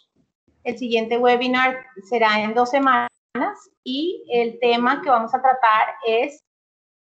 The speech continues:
el de voluntariados, eh, internados como forma de financiación de proyectos sociales. Eh, muchísimas gracias a todos por su asistencia. Les recuerdo que este webinar quedará colgado en el YouTube de la alcaldía para,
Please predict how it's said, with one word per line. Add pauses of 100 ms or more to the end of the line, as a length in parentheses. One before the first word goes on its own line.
(100)
el
de
voluntariados, (100)
eh,
internados
como
forma
de
financiación
de
proyectos
sociales. (920)
Eh,
muchísimas
gracias
a
todos
por
su
asistencia. (180)
Les
recuerdo
que
este
webinar
quedará
colgado
en
el
YouTube
de
la
alcaldía
para,